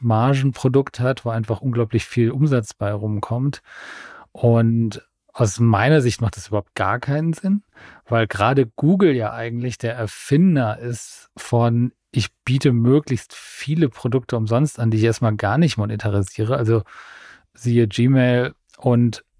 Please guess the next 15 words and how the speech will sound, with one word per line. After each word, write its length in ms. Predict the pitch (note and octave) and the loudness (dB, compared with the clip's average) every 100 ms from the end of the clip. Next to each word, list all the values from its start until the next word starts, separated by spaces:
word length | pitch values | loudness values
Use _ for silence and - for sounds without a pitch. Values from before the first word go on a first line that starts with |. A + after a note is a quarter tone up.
| - | -18
hole 400 | - A#2+ C3 D3 | -8 0 2 4
mir 240 | B2+ A#2+ G#2+ | 2 2 2
halt 180 | A2+ A#2 | 0 0
dann 140 | A2 | 0
den 120 | A2+ | 0
Umsatz 640 | - D3 D#3 B2 A2+ - | 2 2 2 2 -2 -6
durch 240 | - B2+ B2 | 0 0 2
die 160 | B2+ | 0
Nutzung 600 | B2 C3 - - C3+ C3 C3 | 2 2 -2 -4 0 0 0
und 260 | B2 A2 | -2 0
durch 220 | B2+ A#2+ | 0 0
die 200 | - A#2 | 0 -2
Daten 460 | - G#2 B2+ - A2+ | 0 -2 -2 -2 -4
später 560 | - - A#2 G#2+ G#2+ G2 | -4 -6 -8 -4 -2 -2
wieder. 360 | G#2 A2+ D#3+ | -2 -2 -2